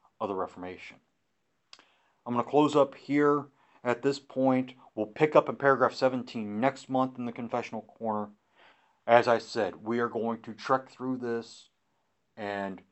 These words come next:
hopefully get through it in twenty twenty-one. But if we end up going through it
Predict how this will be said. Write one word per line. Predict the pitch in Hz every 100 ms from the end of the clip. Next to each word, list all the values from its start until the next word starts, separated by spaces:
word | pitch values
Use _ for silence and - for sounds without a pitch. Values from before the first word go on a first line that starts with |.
| _
hopefully | - 160 170 - 165 156
get | 170 165 -
through | 160 170
it | 175 175 _ _ _ -
in | 160
twenty | - 170 170
twenty-one. | - 160 160 147 151 170 190 - _ _ _ _ _ -
But | 147 185 - _ _ _ _ _ -
if | 123 -
we | 123 131
end | 135 135
up | 113
going | 123 135 135
through | - 131 139
it | 143 -